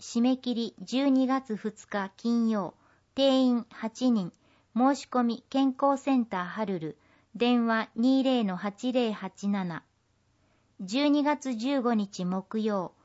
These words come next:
徳和地区市民センター、締め切り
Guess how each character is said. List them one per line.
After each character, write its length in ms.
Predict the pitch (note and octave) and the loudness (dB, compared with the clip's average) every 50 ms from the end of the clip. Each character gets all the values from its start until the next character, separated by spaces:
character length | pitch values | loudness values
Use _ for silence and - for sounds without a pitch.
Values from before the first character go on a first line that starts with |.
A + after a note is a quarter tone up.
| _ _ _ _ | _ _ _ _
徳 280 | - A#3+ A#3 - C#4 C#4+ | -4 -4 -4 -2 0 2
和 140 | D4 C#4+ C#4 | 2 2 2
地 160 | - C#4 C4 | 0 -6 -6
区 140 | - A3 G#3+ | -6 -6 -6
市 200 | - - G#3+ A3 | -4 -2 0 2
民 220 | A#3 B3 B3 B3 | 4 4 4 2
セ 220 | A3+ - B3 A#3 | 0 -2 -2 -2
ン 80 | A3 G3+ | -2 -2
タ 340 | G3 - F3+ E3 E3 E3 - _ _ _ _ _ _ _ | -4 -6 -8 -8 -8 -10 -12 _ _ _ _ _ _ _
ー、 180 | - - - A#3 | -16 -4 0 2
締 20 | |
め 160 | A#3 C4 C4+ C4 | 4 4 2 2
切 160 | B3+ B3 B3 | 0 -4 -4
り 240 | A3+ A#3 - - | -4 -4 -6 -8